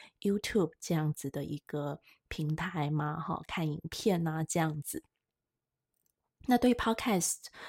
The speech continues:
真的是，嗯，不太熟，也没有，之前也没有太去听的习惯。那听朋友这样说了以后呢，我就觉得蛮有意思的，然后我就也去 Google 了一下，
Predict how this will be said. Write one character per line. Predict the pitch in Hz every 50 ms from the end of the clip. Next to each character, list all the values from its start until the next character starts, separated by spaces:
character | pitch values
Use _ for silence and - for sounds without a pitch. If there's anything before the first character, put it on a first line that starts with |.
| - - - - - - - _
真 | - - 220 220 220
的 | 202 190
是， | - - - - 175 165 156 151 - - - _ _ -
嗯， | 165 160 160 - - - 190 226 _ - - _ _ -
不 | - 180
太 | 175 202 196 190
熟， | 180 - - - 156 - - 185 -
也 | 170 165
没 | 175 175 214
有， | 190 160 151 - _ - - - - -
之 | - 277 294
前 | - - - 214 175 185
也 | 190 156
没 | 180 175 175
有 | 196 190 165 156
太 | - - - 196 180 165 156
去 | - - - - 165
听 | - - - 190 185 190
的 | 190 165
习 | 170 - - - - 175 165 -
惯。 | - - 165 147 180 - - - - - - - - - _
那 | - 254 247 247 233 - - - - - - _ -
听 | - - 269 285
朋 | - 262 262
友 | 277 190
这 | 175 - 254
样 | 269 226 220
说 | - - - 220 226
了 | 226 208
以 | 180 160 156 165
后 | 160 - - 233 202 196 185
呢， | 175 165 165 165 156 160
我 | - 160 170
就 | - 220
觉 | 226 - 214 202
得 | 202 202
蛮 | 196 190 180 180
有 | 185 180 156
意 | 156 165 175 165
思 | 160 - - - -
的， | - 135 - 95
然 | - 147 151
后 | - - 196
我 | 185 170 156 147
就 | - - 180 175
也 | 170 175 -
去 | - - 202
Google | 196 - 247 262 - - 233 208
了 | 190 185
一 | 180 165 175
下， | - - - 196 -